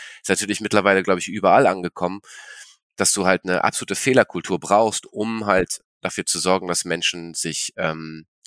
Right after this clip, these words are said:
ausprobieren und, ähm, neue Wege gehen. Weil du hast ja schon gesagt, äh, die Experten, die sollen ja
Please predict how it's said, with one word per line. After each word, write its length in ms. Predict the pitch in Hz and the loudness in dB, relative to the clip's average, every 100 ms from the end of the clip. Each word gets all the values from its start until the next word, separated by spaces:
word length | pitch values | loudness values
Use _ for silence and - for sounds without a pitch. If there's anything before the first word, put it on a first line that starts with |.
| - | 2
ausprobieren 840 | 131 151 - 90 85 80 78 78 | 2 2 -2 -4 -2 -2 -2 -6
und, 400 | 85 82 82 - 69 | -8 -8 -8 -8 -6
ähm, 420 | 78 80 80 82 | -6 -6 -10 -2
neue 260 | 95 107 | 2 2
Wege 240 | 110 139 107 | 2 0 0
gehen. 320 | - 82 78 | -2 -6 -2
Weil 140 | 87 | -2
du 220 | 80 120 135 | -2 -2 0
hast 100 | - | 0
ja 80 | |
schon 180 | 101 85 | -4 -6
gesagt, 440 | 80 76 82 - _ - - - - - - - | -6 0 0 -2 _ -20 -18 -18 -20 -20 -12 -2
äh, 280 | 85 87 78 - _ | 0 0 -2 -6 _
die 240 | - 92 | -6 -2
Experten, 600 | - - - 117 - 104 90 | 0 0 0 0 -2 -8 -10
die 320 | 90 87 62 | -8 -8 -8
sollen 340 | - 92 95 | -4 -2 2
ja 300 | 95 90 82 | 2 2 0